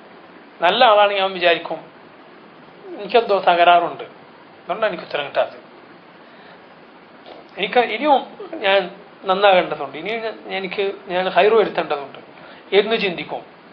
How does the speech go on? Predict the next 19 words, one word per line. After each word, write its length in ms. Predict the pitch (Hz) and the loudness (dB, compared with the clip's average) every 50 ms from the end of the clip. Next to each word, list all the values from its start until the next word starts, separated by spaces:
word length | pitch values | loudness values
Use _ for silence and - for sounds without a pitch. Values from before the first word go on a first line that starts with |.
| - - - - | -20 -4 0 0
അങ്ങനെയാണ് 320 | 170 - 302 294 240 220 | 2 2 4 4 2 2
നാം 140 | 202 175 165 | 2 0 -2
ചിന്തിക്കേണ്ടത്. 500 | 165 160 147 139 139 - 147 135 131 120 | -6 -6 -8 -10 -12 -12 -10 -10 -12 -12
അപ്പോൾ 1500 | - - - - - - - - - - - - - - - - - - - - - - - - - - - - 160 | -14 -18 -20 -20 -20 -20 -20 -20 -20 -20 -20 -20 -20 -20 -20 -20 -20 -20 -20 -20 -20 -20 -20 -20 -20 -18 -8 -4 -2
നമ്മൾ 200 | 175 185 190 202 | 0 0 0 0
ചെ-, 540 | 202 185 170 - 170 - - 214 180 180 - - - - - - | -2 -2 -8 -14 -14 -8 -4 -4 -4 -4 -6 -10 -16 -12 -8 -6
തെറ്റുകളെക്കുറിച്ച് 920 | 190 180 - 233 233 226 196 180 - - 156 147 151 - 202 208 233 - - | -6 -4 -2 2 2 4 4 2 0 -4 -6 -8 -8 -8 -8 -8 -8 -4 -2
ആലോചിച്ചുകൊണ്ടേയിരിക്കുക. 1160 | 151 143 147 160 175 180 185 180 180 202 202 202 196 190 202 202 214 202 180 175 - 151 127 - - - - - - - - - - - - - - - | 0 0 2 0 0 -2 -4 -4 -4 -2 -2 -2 0 0 2 2 2 0 -2 -6 -8 -10 -12 -12 -14 -20 -20 -20 -20 -20 -20 -20 -20 -20 -20 -20 -16 -10
ഓരോ 640 | 170 139 147 165 180 190 202 214 220 220 - - - - - - - - - - - | -4 -2 0 2 4 6 6 6 6 4 2 -4 -14 -18 -20 -20 -20 -20 -16 -2 2
വാക്കിലും, 580 | 165 170 190 196 - - - 180 160 151 139 - - - - - - - - - - - - - - - - - - - - - - - | 4 6 6 6 2 -2 -6 -8 -8 -8 -10 -14 -18 -20 -20 -20 -20 -20 -20 -20 -20 -20 -20 -20 -20 -20 -20 -20 -20 -20 -20 -20 -2 2
വാക്കിലും 360 | 147 170 - - - 214 208 220 | 4 4 4 2 0 0 0 0
എന്തൊക്കെയാണ് 320 | 196 185 185 - 185 175 | 0 -2 -2 -2 -2 -2
നമുക്ക് 160 | 170 160 165 | -4 -4 -4
തകരാറുള്ളത്? 640 | 165 165 147 147 147 147 139 139 139 135 131 127 123 - - - - - - - - - - - - - - - - - - - - - - | -2 -2 0 2 2 2 2 0 -2 -6 -10 -12 -14 -20 -20 -20 -20 -20 -20 -20 -20 -20 -20 -20 -20 -20 -20 -20 -20 -20 -20 -20 -6 -2 -2
മനസ്സിലുള്ള 440 | 180 180 - - 214 214 208 202 | -2 0 0 0 0 0 2 0
ചിന്തയിൽ 640 | 190 190 - 185 185 190 202 202 196 175 160 - - - - - - - - - - | 0 0 -2 -4 -2 0 0 2 2 0 -2 -6 -14 -20 -20 -20 -20 -20 -14 -6 -4
എന്തൊക്കെയാണ് 440 | 180 185 190 190 - 190 170 170 160 | -2 0 0 0 0 0 0 0 0
തകരാറുള്ളത്? 520 | - 156 147 143 143 139 131 131 135 139 | 0 0 0 2 0 0 0 2 4 4
ആരൊക്കെ, 320 | 147 160 170 165 - - | 6 6 4 2 0 -4